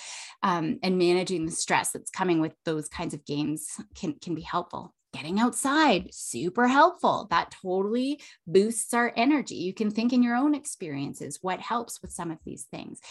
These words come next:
It can be really helpful to visualize their big why. You know, why are we working on this? Maybe they get to go to their friend's house later. Maybe that's important. Or,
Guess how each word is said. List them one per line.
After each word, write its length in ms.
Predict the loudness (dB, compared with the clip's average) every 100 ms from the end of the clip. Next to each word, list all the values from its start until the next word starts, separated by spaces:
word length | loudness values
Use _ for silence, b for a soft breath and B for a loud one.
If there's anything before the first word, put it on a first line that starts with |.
| B B -4
It 100 | 0
can 80 |
be 100 | 0
really 240 | 0 -2 -2
helpful 340 | 0 0 0
to 80 | -2
visualize 640 | -2 -2 0 0 0 -6 -8
their 120 | -8
big 200 | -8 -10
why. 440 | -10 -6 -6 -8 -14 _ B B B B -4
You 100 | -2
know, 260 | -2 -4 -8 _ _ -14
why 480 | -10 -2 2 4
are 80 | 4
we 160 | 2 0
working 460 | 0 -4 -4 -4 -2
on 180 | -4
this? 400 | -6 -10 -14 -16 -18 _ _ _ _ _ _ -6
Maybe 500 | -2 0 0 0 0
they 140 | 0
get 140 | 0 -2
to 60 |
go 80 | -4
to 60 | -2
their 120 | -4
friend's 340 | 0 2 2
house 300 | 0 -4 -4
later. 280 | -8 -8 -4
Maybe 300 | -4 -2 0
that's 300 | 2 2 0
important. 580 | -2 -2 -4 -4 -10 -4
Or, 200 | -4